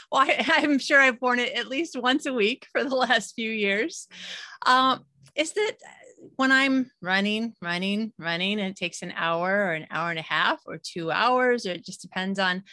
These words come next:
how long I'm out there running. Um, I start thinking about, you know, other things. And I start thinking about all the different ways that the words "in training" could apply to various things in my life.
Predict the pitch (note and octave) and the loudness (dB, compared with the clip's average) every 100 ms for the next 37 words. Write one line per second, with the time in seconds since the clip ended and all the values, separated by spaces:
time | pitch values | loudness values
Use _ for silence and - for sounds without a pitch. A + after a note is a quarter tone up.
0 | - - G3+ F#3+ G3 G3 F#3 F3+ F3+ F#3 | -20 -4 0 2 0 0 0 -2 -2 -4
1 | F3 F3+ A3 E4 F#4+ _ _ _ - - | -2 -2 -2 -2 -6 _ _ _ -20 -20
2 | _ _ - B3 C4+ D4 D4+ D4+ D4+ E4 | _ _ -2 2 4 4 2 0 -4 -8
3 | - E4 G#4+ B4 - G4+ A4 G#4+ A4 G#4 | -14 -6 -2 -2 -2 -6 -2 -2 0 2
4 | G#4 A4 - - E4 G#4 F4 G4+ - C4+ | 4 2 -6 -12 -6 -4 -4 -4 -2 -2
5 | F4+ E4+ F#4+ D4+ F#3 F#3+ - - A#3+ C#4 | -2 -4 -6 -6 -8 -10 -16 -6 0 0
6 | C#4+ D#4 D#4 - C4+ C4 C4+ C4+ A3+ G#3+ | 2 2 0 0 -2 -2 -2 0 2 2
7 | - - A#3 C4+ C#4+ C4+ C4 A3 G#3 G#3 | 0 -6 -6 -6 -4 -4 -4 0 2 2
8 | G#3+ G#3 - G3 - G3+ G#3 G3 - - | 2 -2 -8 -8 -4 -2 -2 -2 -8 -16
9 | - _ - C4 C4+ - C4+ C4 G#3 F3+ | -20 _ 0 2 2 2 2 2 -2 -4
10 | G3+ C4+ _ _ B3+ A3+ - A3 A3 G#3+ | -6 -8 _ _ -4 -2 2 2 2 0
11 | A3+ A3 G#3+ A#3 A#3 A3+ G#3+ G#3+ A3+ - | 0 -2 -4 -6 -6 -6 -4 -4 -4 -4
12 | - | -6